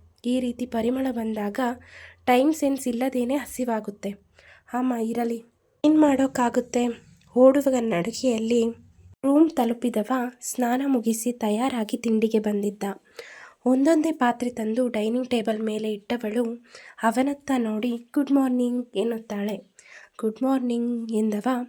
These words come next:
ಅವಳನ್ನೇ ಕಣ್ತುಂಬಿಕೊಂಡಿದ್ದ. ಸರಳವಾಗಿ ಚೂಡಿದಾರ್ ಧರಿಸಿದ್ದಾಳೆ.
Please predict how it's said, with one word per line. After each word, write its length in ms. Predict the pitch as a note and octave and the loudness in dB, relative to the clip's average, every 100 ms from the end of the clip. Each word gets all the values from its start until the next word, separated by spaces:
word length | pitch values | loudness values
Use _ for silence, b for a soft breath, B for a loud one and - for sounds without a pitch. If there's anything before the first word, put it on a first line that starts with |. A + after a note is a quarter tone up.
| B B B - | B B B -6
ಅವಳನ್ನೇ 500 | A3 A3+ B3+ A3+ A#3 | -2 0 0 0 -2
ಕಣ್ತುಂಬಿಕೊಂಡಿದ್ದ. 1000 | C4+ A3+ G#3+ G#3+ A3 G#3 G3+ G3+ G3+ G3+ F#3+ - B B B B | -2 -2 -4 -2 -4 -2 -4 -4 -6 -6 -8 -8 B B B B
ಸರಳವಾಗಿ 760 | - - B3+ D#4 D4 B3 A#3 B3+ | -6 -2 2 4 2 -2 -6 -6
ಚೂಡಿದಾರ್ 500 | A#3 A3+ A#3 A#3+ A#3 | -4 -4 -4 -6 -6
ಧರಿಸಿದ್ದಾಳೆ. 800 | G#3 G3 - G3 G3+ G3 F#3+ | -8 -10 -14 -10 -6 -6 -6